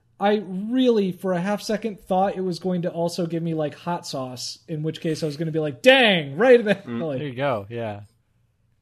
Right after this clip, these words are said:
Speaker 1: Um, however, I still might be close. So here's the thing. Um, I don't know why it mentions this specifically, and also it is cited three times. Uh,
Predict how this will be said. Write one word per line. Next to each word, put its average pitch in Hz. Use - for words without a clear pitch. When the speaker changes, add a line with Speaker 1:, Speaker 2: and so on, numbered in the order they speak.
Speaker 1:
Um, 151
however, 170
I 170
still 247
might 226
be 185
close. -
So 185
here's 214
the 208
thing. 143
Um, 156
I 151
don't 165
know 151
why 135
it 170
mentions 160
this 156
specifically, 160
and 151
also 151
it 151
is 139
cited 156
three 156
times. 160
Uh, 156